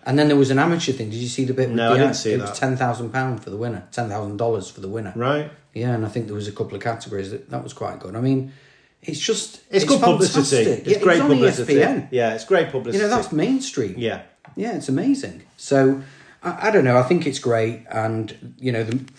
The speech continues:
Speaker 1: the more times they do it, the better. Um,
Speaker 2: But I think they did say they're gonna do it again. Um, so it's obviously been a big hit.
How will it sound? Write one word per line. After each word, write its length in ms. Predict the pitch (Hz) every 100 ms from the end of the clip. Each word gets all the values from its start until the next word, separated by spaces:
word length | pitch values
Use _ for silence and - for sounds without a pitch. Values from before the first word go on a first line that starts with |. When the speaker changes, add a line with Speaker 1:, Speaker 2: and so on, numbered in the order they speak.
| -
Speaker 1:
the 80 | 123
more 240 | 135 139
times 280 | 135 117 107
they 80 | 104
do 120 | 113
it, 240 | 110 - _ -
the 100 | 98
better. 480 | 104 - 101 123 - _ _ _
Um, 380 | 113 110 113 117
Speaker 2:
But 100 | 175
I 60 | 180
think 160 | 208
they 100 | 156
did 220 | 147 151 -
say 200 | 156 139
they're 120 | 131
gonna 160 | 127
do 160 | 123 123
it 100 | 117
again. 380 | 113 123 104 90 _ _ _ _ -
Um, 520 | 107 107 104 101 104
so 160 | - 127
it's 160 | 117
obviously 240 | 143 117 113
been 160 | 117
a 20 | 107
big 180 | 110
hit. 300 | - 120 98